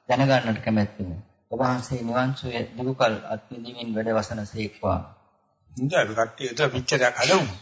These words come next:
Speaker 2: අපි දැනට ඔය බිස්නස් එක ඔතනින් නතර කරලා ඊගා ප්‍රශ්නට යමු. කට්ටියට ඕන කරලා තියෙන මේ තියෙන ටික හුවා දක්වන එක තමයි. ඒකෙන් කී දෙනෙක් ශාසනයට නැති වෙලා ශාසනය විනාශ කරාද කියන එක ඔය ඉල්ලන කට්ටිය දන්නේ නැහැ. ඩයන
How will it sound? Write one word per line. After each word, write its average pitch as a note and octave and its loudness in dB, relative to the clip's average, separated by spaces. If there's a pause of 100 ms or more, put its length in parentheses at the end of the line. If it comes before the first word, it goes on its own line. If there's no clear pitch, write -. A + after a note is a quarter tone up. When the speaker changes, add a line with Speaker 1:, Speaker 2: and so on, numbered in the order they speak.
Speaker 2:
අපි A2 -10
දැනට A#2 -2 (340)
ඔය C3 0
බිස්නස් B2+ 0
එක C3+ -8
ඔතනින් A2+ -6
නතර A#2 0
කරලා B2+ 0
ඊගා A#2 2
ප්‍රශ්නට A2 -4
යමු. G2 2 (380)
කට්ටියට B2+ -6
ඕන B2+ 4
කරලා C#3+ 2
තියෙන C#3 -8
මේ D3 -4
තියෙන C3+ -6
ටික C#3+ -10
හුවා C#3+ 6
දක්වන C3 2
එක C3+ -2
තමයි. G2+ -6 (600)
ඒකෙන් C3 2
කී C3+ 2
දෙනෙක් C#3 4
ශාසනයට C3 2
නැති A#2+ -4
වෙලා C3+ 6
ශාසනය B2+ 2
විනාශ C3 4
කරාද D#3 6
කියන C3 0
එක G2+ -2 (600)
ඔය C3 0
ඉල්ලන B2+ 4
කට්ටිය C#3 4
දන්නේ A#2 -2 (1400)
නැහැ. A#2 6
ඩයන B2 2